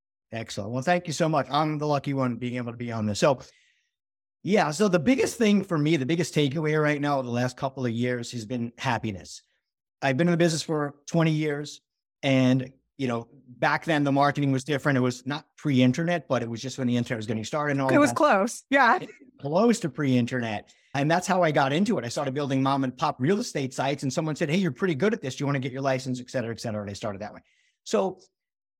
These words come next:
Speaker 1: but what has happened is I've been able to express myself in a more genuine way because of the
Speaker 2: Mm.
Speaker 1: videos and the content I'm creating through the Listings Lab. And that has, number one, made me happier and made me feel that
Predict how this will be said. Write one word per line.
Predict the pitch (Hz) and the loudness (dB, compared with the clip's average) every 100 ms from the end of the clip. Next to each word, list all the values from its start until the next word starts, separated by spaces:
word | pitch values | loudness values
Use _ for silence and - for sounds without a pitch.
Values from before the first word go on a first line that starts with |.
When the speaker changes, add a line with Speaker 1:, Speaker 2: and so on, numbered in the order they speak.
| - | -4
Speaker 1:
but | 165 | 0
what | 196 320 | 0 0
has | 359 | -2
happened | 185 190 - 135 110 | -2 -2 0 -2 -2
is | 143 135 131 - | -2 0 0 0
I've | 139 | -2
been | 143 208 | 0 0
able | 254 | 0
to | 277 | 0
express | 214 - 165 165 | 0 -2 -2 0
myself | 147 117 - 120 120 | -2 -4 -4 -4 -4
in | 113 | -6
a | |
more | 117 131 110 | -2 -2 -4
genuine | 98 117 123 139 143 135 117 | -4 -2 0 0 0 0 0
way | 110 107 131 180 _ _ _ - | -2 -2 -4 -8 _ _ _ -6
because | 127 131 123 135 - | 0 2 2 0 0
of | 127 123 123 | 2 2 -2
the | |
Speaker 2:
Mm. | 120 - | -8 -10
Speaker 1:
videos | 127 135 135 | -10 -8 -6
and | 120 | -6
the | 120 | -4
content | 127 123 127 | -6 -4 -4
I'm | 117 | -4
creating | 123 123 120 | -4 -4 -2
through | 120 127 | -4 -6
the | 110 | -4
Listings | 117 - 131 127 | -6 -6 -4 -2
Lab. | 131 131 131 131 _ _ _ _ - | -2 -2 -2 -6 _ _ _ _ 0
And | 151 143 139 139 - - _ _ | 2 4 2 0 -6 -18 _ _
that | 127 147 196 | -4 -2 -2
has, | - 165 156 127 - _ _ _ _ - | -2 0 0 -2 -10 _ _ _ _ -2
number | 147 170 143 | 2 4 2
one, | 143 170 175 139 127 127 143 | 2 2 4 4 4 4 2
made | 156 | 0
me | 151 135 | 0 -2
happier | 131 131 98 92 120 | -2 -2 -4 -8 0
and | 131 | 2
made | 135 | 2
me | 147 127 | 2 -2
feel | - 143 131 120 117 - _ _ 127 - | -4 -2 2 2 -2 -8 _ _ -18 -2
that | 123 120 127 | 0 2 -2